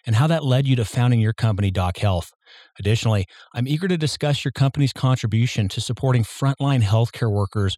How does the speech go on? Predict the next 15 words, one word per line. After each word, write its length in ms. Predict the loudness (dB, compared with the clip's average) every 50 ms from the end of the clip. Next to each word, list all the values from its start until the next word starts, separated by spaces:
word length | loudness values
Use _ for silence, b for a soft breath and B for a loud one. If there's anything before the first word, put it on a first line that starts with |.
| -8 _ _
during 320 | 2 2 4 4 4 2 2
the 120 | 0 -2
covid 420 | 0 0 2 2 4 2 2 0
nineteen 560 | 2 0 0 0 -2 -6 -6 -4 -2 -2 -2 -4
crisis. 600 | -4 -6 -4 -4 -4 -4 -6 -8 -10 -10 -12 -16 _ _ _ _
But 200 | 0 0 0 0 -4 _ _ -2
before 300 | -2 0 2 2 2 2
we 100 | 2 2
dive 300 | 2 2 2 2 2 2
into 240 | 2 2 2 2
your 120 | 2 2 2
inspiring 540 | 0 0 -4 -2 0 2 2 4 2 2 2
work 180 | 2 2 2
and 120 | 0 0 2
mission, 320 | 2 2 2 0 -2